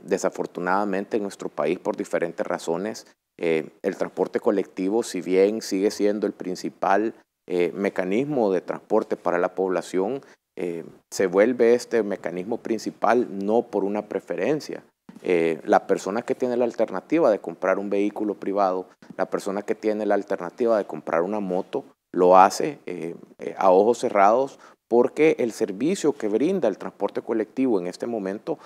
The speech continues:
no es el idóneo. Hay una serie de, de fallas y de problemas relacionados con el transporte colectivo que no han podido superarse, eh, fallas estructurales,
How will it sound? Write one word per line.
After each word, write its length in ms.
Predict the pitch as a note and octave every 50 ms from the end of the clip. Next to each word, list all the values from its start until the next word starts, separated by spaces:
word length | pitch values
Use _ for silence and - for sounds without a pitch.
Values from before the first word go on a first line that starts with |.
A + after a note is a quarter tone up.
| - - _ -
no 260 | G2 G2+ G#2 A2 A#2
es 140 | A#2+ A#2+ -
el 140 | A#2 G#2 F#2+
idóneo. 460 | F#2+ F2+ F#2 F2+ G2 A#2 C3+ C#3 B2+ -
Hay 160 | G2 G2 G2
una 180 | G2 G2+ G2
serie 340 | F#2 - G#2 G2+ G2 A2 G#2+
de, 280 | G2+ G2 G2 F#2+ F2 - - _ _ _ _ -
de 120 | F#2+ G2
fallas 580 | - - - G#2+ A2 A#2+ A#2+ A2+ G#2+ G#2 G2+ -
y 60 | G#2
de 120 | G2+ F#2+
problemas 600 | F#2 - - F2+ F2+ F2+ F#2+ G#2+ B2+ C#3 C3+ A#2
relacionados 560 | - F#2 F2 E2+ E2 - F2 F2 F2 F#2 F#2+ -
con 120 | - G2
el 80 | F#2+ -
transporte 440 | - F#2 - - F#2+ F#2 - -
colectivo 540 | - - G2+ F#2+ F2 - - F2+ F2+ G#2 G2+ -
que 100 | - F#2
no 240 | E2+ E2+ F2 F2+ F#2+
han 100 | G2 G2
podido 360 | - - F#2+ F#2+ F#2+ G2 G2+
superarse, 680 | - - - - - E2+ D#2 D#2+ F2 - - - A1+ - _ _ _ _ _ _ -
eh, 340 | - F#2 F2+ E2+ E2 E2 D#2
fallas 640 | - - - - F2+ F#2 G2+ A2 A#2 G#2+ G2+ - -
estructurales, 1120 | - F2+ E2+ - - F#2+ F2+ E2 _ - F2 D#2+ D#2+ E2+ F2+ G#2 A#2 A#2+ A2+ G#2 - - -